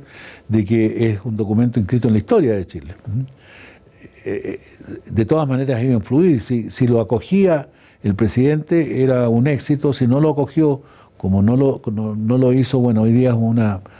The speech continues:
parte, digamos, del, del proceso que se, con que se juzga lo que ocurrió después. Yo creo personalmente que el presidente Allende quiso tomar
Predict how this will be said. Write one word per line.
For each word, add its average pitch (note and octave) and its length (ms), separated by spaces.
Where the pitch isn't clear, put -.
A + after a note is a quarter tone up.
parte, C#3 380
digamos, A#2 520
del, G2 320
del F#2+ 180
proceso G#2+ 640
que G2+ 260
se, - 200
con G#2+ 180
que F#2+ 80
se F#2+ 140
juzga C3 360
lo A2+ 140
que F#2+ 100
ocurrió G#2+ 340
después. A#2+ 360
Yo A2+ 160
creo C3+ 180
personalmente A#2+ 800
que G#2+ 160
el G2+ 80
presidente G#2+ 460
Allende A2 300
quiso C3+ 420
tomar A2+ 400